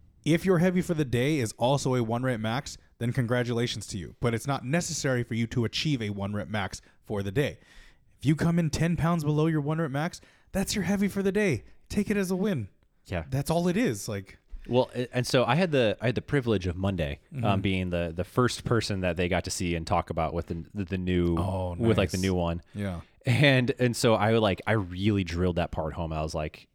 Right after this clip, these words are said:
Speaker 2: I'm like, "This applies to everything that we're gonna be doing for this week
Speaker 1: Mm-hmm.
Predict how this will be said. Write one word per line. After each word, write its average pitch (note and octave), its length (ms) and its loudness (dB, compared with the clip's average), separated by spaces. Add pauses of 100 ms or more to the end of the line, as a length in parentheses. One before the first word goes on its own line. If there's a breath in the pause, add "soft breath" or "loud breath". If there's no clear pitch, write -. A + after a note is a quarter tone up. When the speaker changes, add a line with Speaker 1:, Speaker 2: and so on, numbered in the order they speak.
Speaker 2:
I'm F#2+ 120 -2
like, D#2+ 180 -4
"This - 240 -2
applies F2+ 600 0 (100)
to - 200 -12
everything G2+ 360 -4
that A#2+ 120 0
we're B2 80 0
gonna A#2+ 80 -2
be A#2 80 2
doing A2+ 220 2
for - 160 -8
this F#2+ 240 0
week B2 220 0
Speaker 1:
Mm-hmm. C3+ 160 0